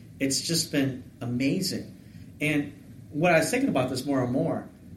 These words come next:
people on my show, in general, all these people that have interviewed someone, they're all celebrities in my book.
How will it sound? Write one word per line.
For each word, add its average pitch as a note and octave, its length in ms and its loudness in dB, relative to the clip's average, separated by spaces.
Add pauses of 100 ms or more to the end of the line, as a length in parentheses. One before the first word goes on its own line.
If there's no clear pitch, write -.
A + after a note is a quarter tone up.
(260)
people D4+ 260 2
on B3 160 6
my F3 100 6
show, B2+ 500 2 (200)
in C3 100 -2
general, C#3+ 440 2
all C#3+ 200 4
these E3+ 120 2
people D#3 240 0
that C3 100 4
have B2 100 0
interviewed C#3 320 -2
someone, E3 420 0 (1000)
they're D3+ 160 6
all A#3 80 8
celebrities D#3+ 540 6
in C3 60 6
my B2+ 140 2
book. - 260 -6